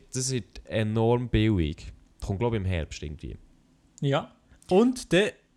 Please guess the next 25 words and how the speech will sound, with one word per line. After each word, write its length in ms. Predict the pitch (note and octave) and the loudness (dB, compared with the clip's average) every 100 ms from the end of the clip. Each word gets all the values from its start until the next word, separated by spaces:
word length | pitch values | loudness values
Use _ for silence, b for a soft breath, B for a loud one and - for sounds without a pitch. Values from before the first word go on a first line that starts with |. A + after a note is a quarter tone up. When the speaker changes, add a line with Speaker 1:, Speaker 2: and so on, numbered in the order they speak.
| _ _ _ _ | _ _ _ _
Speaker 2:
ist 280 | D#3+ D3 - | -2 -2 2
nichts 300 | D3+ F3 A3 | 4 4 2
mehr 220 | E3+ F3+ | 0 0
von 180 | F3+ D3+ | 0 -2
Disney 380 | D#3+ D#3 F#3 D#3 | -2 -2 -4 -4
auf 120 | B2+ | -2
Netflix, 640 | C#3 D#3+ - D3 - - | -2 -2 -4 -6 -8 -10
oder 240 | G3 C3 B2 | -4 -2 0
wie 80 | A#2+ | -2
ist 140 | - | -4
das? 260 | B2 A#2 - _ - | -6 -6 -16 _ -6
Speaker 1:
Ja, 120 | A2 | -4
das 140 | A2+ | -4
ist 80 | A2 | -2
ja 100 | A2+ | -4
schon 140 | A2+ | -2
jetzt 240 | A2+ A#2+ - | -2 -2 -4
nicht 100 | B2 | -2
mehr 180 | A2+ A#2+ | -2 -4
so. 320 | G#2+ C#2 - _ _ _ _ _ _ | -6 -6 -8 _ _ _ _ _ _
Also 180 | A2 G#2+ | -2 0
ja, 220 | B2 C#3+ | 2 4
auf 100 | B2 | 2
jeden 180 | A2+ B2 | 0 -2
Fall. 300 | G#2 C3 F#2+ | -2 -2 -4